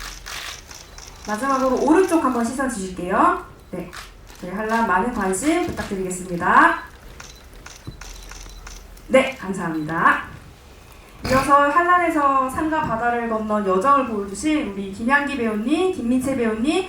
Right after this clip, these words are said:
모녀의 이 인 컷이 있도록 하겠습니다. 네. 오늘은 너무 사랑스럽죠? 커플룩입니다. 네, 입장 부탁드릴게요.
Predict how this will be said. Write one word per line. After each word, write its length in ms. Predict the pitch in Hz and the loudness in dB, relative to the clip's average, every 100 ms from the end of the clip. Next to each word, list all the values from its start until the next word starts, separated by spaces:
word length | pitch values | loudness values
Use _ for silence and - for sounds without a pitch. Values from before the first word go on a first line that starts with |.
| - - | -8 0
모녀의 600 | 226 285 330 269 - - | 2 6 6 6 0 -4
이 160 | 247 302 | 2 2
인 80 | |
컷이 300 | 277 254 226 | 2 -2 -4
있도록 280 | 185 190 190 | -4 -4 -2
하겠습니다. 580 | 240 240 202 180 160 151 | -2 -2 -4 -6 -6 -6
네. 220 | 208 208 - - - - - - - - - - - - - - - | -6 -8 -12 -20 -20 -20 -20 -20 -20 -20 -20 -20 -20 -20 -20 -20 -14
오늘은 300 | 214 226 247 | -4 -2 0
너무 200 | 202 208 | 0 2
사랑스럽죠? 1080 | 226 330 349 320 294 277 - 240 285 381 453 | 4 4 4 4 0 0 2 4 6 6 4
커플룩입니다. 1040 | - 349 381 359 320 302 285 214 233 285 220 | 2 4 6 6 6 6 4 4 8 8 6
네, 100 | 190 | 2
입장 280 | 190 247 226 | 2 0 0
부탁드릴게요. 840 | 226 214 190 185 185 185 269 - | -6 -8 -10 -6 -4 2 2 0